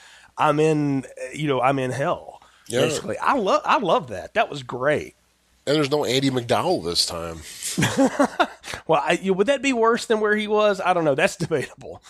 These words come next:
Speaker 1: <laughs> but maybe.
Speaker 2: I think An-, I think Andie MacDowell would make it more scarier, but that's just me.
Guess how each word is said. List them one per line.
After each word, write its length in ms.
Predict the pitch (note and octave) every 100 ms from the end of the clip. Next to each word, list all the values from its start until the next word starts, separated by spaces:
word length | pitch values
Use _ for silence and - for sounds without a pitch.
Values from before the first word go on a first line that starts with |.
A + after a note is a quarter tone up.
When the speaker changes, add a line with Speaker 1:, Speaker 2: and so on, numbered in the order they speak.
| -
Speaker 1:
<laughs> 120 | - D#3+
but 360 | - A#3+ E3+ - - _ _ F3 -
maybe. 320 | A3+ A3 G3 - - _ _
Speaker 2:
I 100 | C3
think 200 | D#3+ D3+
An-, 180 | C#3 C#3
I 100 | C#3+
think 200 | D3 D3+
Andie 280 | C#3 C#3+ C#3
MacDowell 500 | B2+ B2 G#2+ A2+ A2
would 100 | A2+
make 200 | G#2+ G#2
it 80 | G#2
more 140 | G2
scarier, 640 | G2 - G2 F#2 F2+ F2 E2+
but 140 | F2
that's 220 | F#2 F2+
just 280 | - F2+ D#2+
me. 200 | D#2 F2